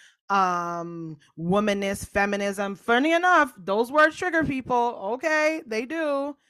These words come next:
They trigger people. So I'm just putting that disclaimer out here that it's cool if you're not open to it.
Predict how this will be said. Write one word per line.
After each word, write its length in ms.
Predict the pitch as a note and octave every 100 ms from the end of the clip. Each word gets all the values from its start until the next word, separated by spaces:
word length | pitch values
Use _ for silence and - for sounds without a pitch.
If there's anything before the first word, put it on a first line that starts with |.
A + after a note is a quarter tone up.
| _ _ _
They 180 | - G#3+
trigger 300 | - D#4+ D#4+
people. 380 | C#4 C4 - A3
So 240 | A3+ G#3
I'm 220 | - A#3+ D#4+
just 200 | G#4+ -
putting 360 | D#4+ D4+ D4
that 180 | B3+ A#3
disclaimer 540 | A3+ - - G#3 F#3+ -
out 200 | F#3 G3
here 240 | G3+ F#3
that 280 | F3+ F3 E3+ _ _ _ -
it's 220 | D4 D#4+
cool 680 | - - C#4+ D#4 E4 D#4 A#3
if 180 | A3 A#3
you're 140 | A#3+
not 240 | G#3+ G#3 -
open 360 | F#3 F#3 E3+ E3
to 220 | - E3
it. 200 | C#3+ -